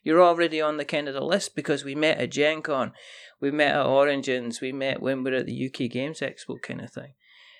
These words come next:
And this is the kind of the sticky wicket where we are at the moment with the games industry, because, um, the distance between media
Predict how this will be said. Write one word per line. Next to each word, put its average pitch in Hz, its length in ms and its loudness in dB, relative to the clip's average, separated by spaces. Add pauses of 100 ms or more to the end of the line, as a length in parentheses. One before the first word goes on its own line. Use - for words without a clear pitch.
And 165 200 4
this 185 140 4
is 180 100 2
the 175 100 2
kind 170 260 -2
of 143 100 -2
the 131 60 -6
sticky - 420 0
wicket 160 320 0
where 131 160 2
we 117 120 4
are 156 220 6
at 165 100 2
the 131 60 -2
moment 123 300 -2
with - 80 -10
the - 60 -8
games 165 360 2
industry, 120 480 -4
because, 127 460 -4 (840)
um, 113 500 0 (420)
the 131 120 -4
distance 139 840 2
between 131 500 -4
media 131 500 0